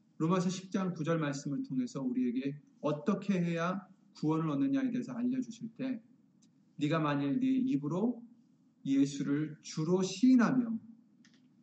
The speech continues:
또 하나님께서 그를 죽은 자 가운데서 살리신 것을 내 마음에 믿으면 구원을 얻으리니 사람이 마음으로 믿어 의에 이르고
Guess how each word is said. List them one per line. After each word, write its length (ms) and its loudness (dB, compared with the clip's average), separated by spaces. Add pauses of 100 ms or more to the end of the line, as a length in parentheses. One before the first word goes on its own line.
(160)
또 120 -2
하나님께서 800 -4
그를 240 -2
죽은 300 0
자 120 2
가운데서 360 -2
살리신 500 0
것을 240 -2
내 140 0
마음에 360 -2
믿으면 440 0 (140)
구원을 340 0
얻으리니 640 -2 (360)
사람이 640 -4 (240)
마음으로 460 -2
믿어 280 -2
의에 200 0
이르고 540 -2